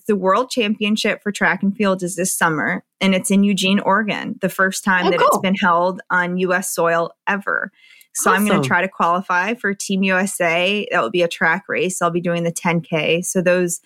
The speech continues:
Speaker 1: the qualifying race is in May. So I'm trying to get my legs to move a little faster, and, um, I'm gonna show up and see if I can make a team.
Speaker 2: Awesome.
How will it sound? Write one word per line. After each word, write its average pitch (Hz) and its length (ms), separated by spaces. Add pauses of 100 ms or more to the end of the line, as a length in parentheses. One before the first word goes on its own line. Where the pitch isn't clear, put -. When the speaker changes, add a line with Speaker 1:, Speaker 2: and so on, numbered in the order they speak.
(280)
Speaker 1:
the 196 80
qualifying 180 480
race 170 320
is 165 140
in 165 120
May. 170 360
So 165 260
I'm 170 200
trying 190 360
to 175 400
get - 80
my 185 140
legs 185 300
to 226 40
move 202 180
a 185 40
little 180 180
faster, 196 720
and, 190 360
um, 196 320
I'm 202 80
gonna 202 140
show 190 240
up 208 180
and 220 120
see 226 140
if 233 100
I 233 120
can 247 120
make 240 200
a 240 40
team. 262 360 (460)
Speaker 2:
Awesome. 135 400